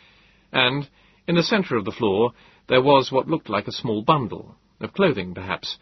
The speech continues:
being extruded from the glass. The Morlocks who attended here had a more serious bent than those who supervised the children, I perceived.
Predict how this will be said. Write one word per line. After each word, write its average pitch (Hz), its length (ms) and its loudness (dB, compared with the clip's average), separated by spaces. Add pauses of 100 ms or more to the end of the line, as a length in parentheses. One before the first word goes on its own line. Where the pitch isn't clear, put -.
(280)
being 110 320 2
extruded 107 560 -4
from 101 100 -6
the 98 80 -4
glass. - 560 -6 (2000)
The 143 100 2
Morlocks 165 480 6
who 127 100 -2
attended 113 400 -2
here 110 320 0 (320)
had 143 140 -2
a 151 40 2
more 151 160 0
serious 98 500 0
bent - 340 -6 (140)
than 101 120 -6
those 95 300 -2
who 104 100 -8
supervised 95 560 -6
the 101 60 -14
children, 90 500 -2
I 82 80 -12
perceived. 92 480 -10